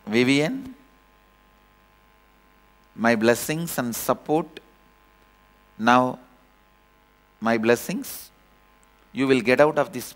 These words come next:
problem. Your family will get out of this stress. And I will see to it you come out of this stress and financial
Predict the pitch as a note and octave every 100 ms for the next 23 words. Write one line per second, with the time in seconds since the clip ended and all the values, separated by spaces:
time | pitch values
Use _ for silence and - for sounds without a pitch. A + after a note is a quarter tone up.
0 | A#2+ A#2+ A#2+ A2+ A2 - _ _ _ _
1 | _ _ _ - B2+ B2 - B2+ C3+ C3+
2 | C3 C3 - _ _ _ _ _ - B2
3 | - B2 C#3 C#3+ B2+ A#2+ - - C#3 E3+
4 | - - - _ _ _ _ _ _ _
5 | _ _ _ _ _ - A#2+ A#2+ A2+ A2+
6 | - _ _ _ - B2 A2+ A#2 - -
7 | - F3+ F3+ D#3+ D#3 - - _ _ _
8 | _ A#2+ A#2+ C3 C#3+ C#3+ B2 A#2+ - -
9 | C#3 C3+ C3+ A#2 A#2 A#2+ B2 - B2